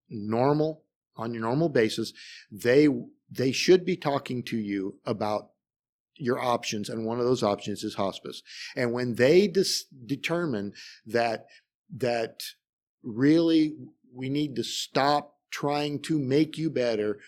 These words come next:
we need to keep you comfortable because you, if this, as this disease progresses, you have six months or less, hospice automatically comes into the program. All right. Then they will, then at that point,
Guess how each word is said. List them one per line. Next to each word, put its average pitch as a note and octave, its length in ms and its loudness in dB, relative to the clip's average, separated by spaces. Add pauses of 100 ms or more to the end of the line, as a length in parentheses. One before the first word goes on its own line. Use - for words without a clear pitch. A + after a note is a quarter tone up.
(120)
we A#2+ 220 -4
need C3 420 0
to A2 80 -2
keep D3 420 -4
you D#3 160 -4
comfortable A#2+ 840 -2
because A2 640 -4 (360)
you, A#2+ 280 -6 (180)
if A#2+ 180 -2
this, B2+ 280 -2 (240)
as A#2+ 220 0
this B2 180 0
disease B2+ 520 -2
progresses, A2+ 580 -4
you A2+ 120 0
have G#2+ 260 -2 (140)
six - 300 -2
months A#2+ 240 -4
or B2+ 80 0
less, G2+ 300 -4 (680)
hospice C3+ 560 -2
automatically A#2 800 -2 (180)
comes A#2 260 -4
into A2+ 220 -4
the F#2+ 100 -6
program. G#2 460 -2 (460)
All - 80 -4
right. - 140 -2 (160)
Then C#3 440 2 (300)
they C3+ 280 6
will, B2+ 480 -2 (480)
then D3+ 340 2
at B2 140 -4
that C3+ 280 0
point, D#3+ 500 -2